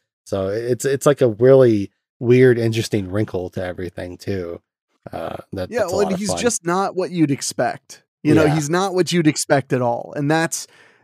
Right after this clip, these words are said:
Speaker 2: that's one of the special things. To me, when Eddie says that line about, you know, no matter what happens, you know, as long as, uh, uh, there's a place for Eddie Presley to do a show, he will.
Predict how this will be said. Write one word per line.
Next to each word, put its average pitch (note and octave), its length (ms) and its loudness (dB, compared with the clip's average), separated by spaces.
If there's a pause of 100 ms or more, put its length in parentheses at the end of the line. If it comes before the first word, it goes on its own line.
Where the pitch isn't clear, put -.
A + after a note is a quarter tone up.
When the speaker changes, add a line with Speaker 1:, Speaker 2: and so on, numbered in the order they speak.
Speaker 2:
that's E3+ 260 2
one F#3 140 2
of F3 60 2
the D#3+ 80 0
special C#3 420 -2
things. C3+ 340 -2
To F#3+ 120 2
me, A3+ 440 -4 (240)
when F3+ 200 2
Eddie G#3+ 260 2
says F3 300 2
that E3 160 0
line D3 300 -2
about, C#3 300 0
you C#3+ 80 -2
know, C#3 100 0
no C3+ 100 0
matter C#3+ 260 0
what C#3 200 0
happens, C#3 640 -4
you C#3 60 -6
know, C3+ 220 -2
as B2 180 -4
long C#3 260 -4
as, C#3 220 -4
uh, C3 260 0 (480)
uh, C3+ 160 -2
there's C3 280 0
a C3+ 40 2
place D#3 500 0
for C#3+ 140 -4
Eddie C3+ 180 0
Presley C#3+ 460 0
to B2 120 -4
do C3 180 -2
a B2+ 40 0
show, C3 480 0
he B2 160 -6
will. B2 520 0